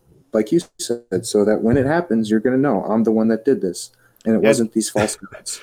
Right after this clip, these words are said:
Speaker 2: <laughs> It's funny, Calvinists and, uh, I, even Arminians, they think that God's just declaring things into the void that no one hears. He's, he's making known to no one. He's just shouting it out, and no one hears it, no one records it,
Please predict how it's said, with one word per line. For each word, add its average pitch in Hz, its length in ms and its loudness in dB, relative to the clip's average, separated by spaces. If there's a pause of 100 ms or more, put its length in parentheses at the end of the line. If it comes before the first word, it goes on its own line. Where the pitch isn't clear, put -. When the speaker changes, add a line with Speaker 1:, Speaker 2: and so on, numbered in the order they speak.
Speaker 2:
<laughs> - 80 -18
It's 143 160 -2
funny, 156 200 2
Calvinists 139 640 2
and, 113 320 -4
uh, 107 240 -2 (180)
I, 143 120 -6
even 139 260 -4
Arminians, 113 580 -4 (300)
they 151 120 -2
think 165 200 -2
that 135 140 2
God's 131 280 6
just 120 180 -8
declaring 127 580 -2
things 131 320 -6
into 113 220 -6
the 98 100 -8
void 104 440 -4
that 95 180 -8
no 110 140 -8
one 120 140 -6
hears. 101 440 -10
He's, 131 300 -8
he's 131 260 -6
making 147 480 -2
known 139 280 2
to 135 100 -6
no 123 200 2
one. 85 320 -2 (320)
He's 143 160 -4
just 156 240 -2
shouting 160 360 2
it 156 140 2
out, 120 320 2 (240)
and 123 160 -6
no 131 120 0
one 156 120 -2
hears 127 320 -2
it, 139 260 -4
no 117 180 -6
one 143 120 0
records 120 480 -2
it, 123 260 0